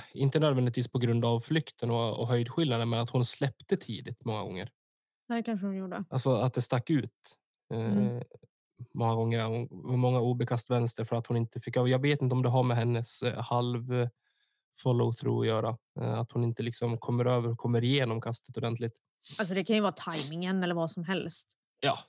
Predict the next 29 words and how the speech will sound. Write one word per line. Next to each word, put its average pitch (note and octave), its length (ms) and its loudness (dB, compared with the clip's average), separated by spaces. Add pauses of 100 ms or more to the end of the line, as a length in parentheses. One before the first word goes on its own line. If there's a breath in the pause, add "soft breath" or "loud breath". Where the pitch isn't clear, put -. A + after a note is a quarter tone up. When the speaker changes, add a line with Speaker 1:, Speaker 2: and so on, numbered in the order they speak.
(120)
Speaker 1:
absolut. - 600 -8
Speaker 2:
Att G3 120 -10
man G3 160 0
är F3 160 2
otajmad, E3+ 680 0
man F#3 180 0
är D#3+ 100 -2
inte F3 260 0
van D#3 420 -2
och D#3+ 120 -4
så F3 80 -2
är D3+ 100 -2
det D#3 80 -6
lite D#3+ 280 -4
press D3+ 360 -6
och D#3+ 100 -8
så, - 140 -14
så E3 140 -10
där - 200 -10
och E3 80 -10
så - 60 -10
där. - 240 -12
Och - 80 -16
så G3+ 100 -8
blir F#3 200 -6
det G3 80 0
som F3 160 -4
det D#3 80 -6
blir. F3+ 240 0